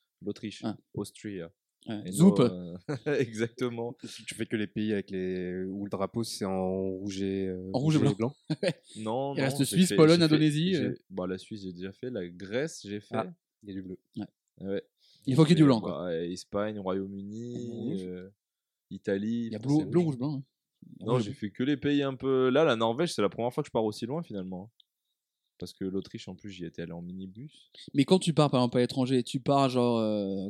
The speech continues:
Speaker 2: comme tu dis, toi, tu vas découvrir machin. C'est pas un truc où tu vas te poser à l'hôtel ou dans un truc et tu bouges pas. T'essaies
Speaker 1: Ah
Speaker 2: de
Speaker 1: non, ouais, non, je
Speaker 2: visiter,
Speaker 1: suis
Speaker 2: de
Speaker 1: pas
Speaker 2: découvrir.
Speaker 1: trop, euh,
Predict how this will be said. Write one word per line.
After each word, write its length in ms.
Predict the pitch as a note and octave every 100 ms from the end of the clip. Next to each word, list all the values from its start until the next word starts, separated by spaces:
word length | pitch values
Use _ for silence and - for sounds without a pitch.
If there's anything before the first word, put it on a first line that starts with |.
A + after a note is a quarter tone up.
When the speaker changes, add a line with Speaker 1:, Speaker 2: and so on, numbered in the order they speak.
| -
Speaker 2:
comme 160 | A2 A2+
tu 80 |
dis, 120 | C3+ C3+
toi, 120 | B2
tu 140 | A#2
vas 100 | A2
découvrir 460 | A#2 A#2+ C3+ C3+ C3+
machin. 180 | C#4+ C#3+
C'est 140 | B2
pas 160 | C3+ B2+
un 40 |
truc 220 | D#3 D3+
où 40 | C3+
tu 100 | C3
vas 80 | A2
te 60 |
poser 280 | - A#2+ C3
à 100 | A#2+
l'hôtel 380 | A2+ C3 C#3 C3+
ou 80 | B2
dans 160 | A2+
un 140 | A2 A2
truc 320 | C#3 D3 C3
et 40 |
tu 100 | A#2
bouges 160 | C3 C3
pas. 120 | D#3
T'essaies 220 | - A#2+
Speaker 1:
Ah 120 | G#2+ A#2+
Speaker 2:
de 40 |
Speaker 1:
non, 200 | A2+ A2
ouais, 100 | G#2+
non, 140 | A2
je 0 |
Speaker 2:
visiter, 120 | A2+ D#3+
Speaker 1:
suis 60 | C3+
Speaker 2:
de 40 |
Speaker 1:
pas 100 | A#2+
Speaker 2:
découvrir. 260 | A2+ C#3 B2+
Speaker 1:
trop, 180 | B2 A#2+
euh, 400 | A2+ G#2+ A2